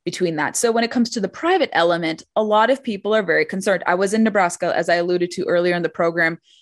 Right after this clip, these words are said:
at this thirty by thirty, Stop thirty by thirty Summit hosted by Governor Pete Ricketts and an organization called American Stewards of Liberty. Naturally, of course, some opponents of their efforts, supporters of thirty by thirty,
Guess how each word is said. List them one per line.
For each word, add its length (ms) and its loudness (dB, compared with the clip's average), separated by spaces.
at 100 -6
this 140 -2
thirty 260 0
by 160 2
thirty, 380 -2
Stop 240 -2
thirty 180 -2
by 120 0
thirty 240 -4
Summit 280 -6
hosted 320 -4
by 140 0
Governor 320 -4
Pete 260 -8
Ricketts 460 -4
and 100 -2
an 80 -6
organization 640 -2
called 200 -2
American 300 -2
Stewards 360 -8
of 100 -12
Liberty. 480 -6
Naturally, 540 0
of 140 -4
course, 320 0
some 180 -2
opponents 600 -2
of 220 -2
their 180 2
efforts, 280 -2
supporters 380 0
of 140 -6
thirty 180 0
by 160 0
thirty, 500 -2